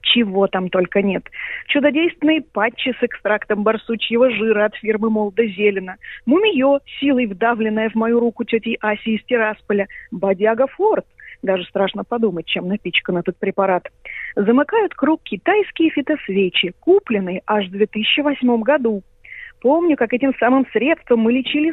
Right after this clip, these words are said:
сына от отита на даче. Дело было накануне праздника Пейсах. И муж, только-только закончив кашировать кухонную раковину к празднику паяльной лампой.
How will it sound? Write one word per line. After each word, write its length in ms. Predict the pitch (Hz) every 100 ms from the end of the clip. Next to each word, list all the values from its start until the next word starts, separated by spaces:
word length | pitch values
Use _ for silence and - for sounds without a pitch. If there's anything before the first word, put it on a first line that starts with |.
| -
сына 260 | 349 269 214
от 180 | 220 254
отита 420 | 302 - 220 202
на 140 | 202
даче. 380 | 254 220 - - - _ - -
Дело 280 | - 392 359
было 240 | 269 285 254
накануне 480 | 160 180 220 302
праздника 500 | 254 202 202 214 -
Пейсах. 560 | 262 220 196 - - - - - - 277
И 60 |
муж, 280 | 359 480 -
только-только 680 | - 381 - 254 285 277 196
закончив 600 | 170 208 - 254 - 196
кашировать 600 | - 185 165 220 247 214
кухонную 480 | - 240 - 190 190
раковину 400 | 202 220 - 180
к 120 | -
празднику 640 | - 220 339 302 285 - - - _ _
паяльной 500 | 190 185 196 196 190
лампой. 440 | 185 185 - -